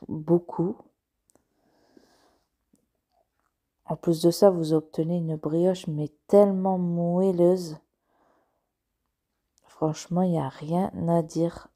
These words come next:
sur ça. Regardez, rien qu'en le sortant, on le voit, rien qu'à l'œil nu, on le voit.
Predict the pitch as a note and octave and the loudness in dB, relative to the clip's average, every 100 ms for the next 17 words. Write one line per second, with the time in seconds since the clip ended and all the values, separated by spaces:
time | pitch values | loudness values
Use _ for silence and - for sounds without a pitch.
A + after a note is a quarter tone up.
0 | _ _ _ - - D#3 - - D3 E3+ | _ _ _ -12 -10 -10 -6 -2 -2 -4
1 | G#3 _ _ _ _ _ _ _ _ _ | -8 _ _ _ _ _ _ _ _ _
2 | _ _ _ _ _ _ _ _ _ _ | _ _ _ _ _ _ _ _ _ _
3 | _ _ _ _ - D#3+ D#3 D#3+ D#3+ - | _ _ _ _ -10 -6 -2 -2 -2 -2
4 | D#3 - _ _ _ _ _ _ - E3+ | -2 -4 _ _ _ _ _ _ -12 -2
5 | E3+ F3 E3+ - E3 D#3+ D#3 - - F3 | 0 0 -2 -2 -2 0 -4 -6 0 0
6 | - - F#3+ - E3 E3 D#3+ D#3 E3+ F3 | 0 -2 -2 0 0 2 0 -2 2 2
7 | D#3+ D#3+ E3+ F3 - D#3+ D#3 D#3 D#3+ E3+ | 2 0 -2 -4 -2 0 0 0 -2 -2
8 | D#3+ D3+ D3 D3+ D3+ | -2 -4 -6 -4 -4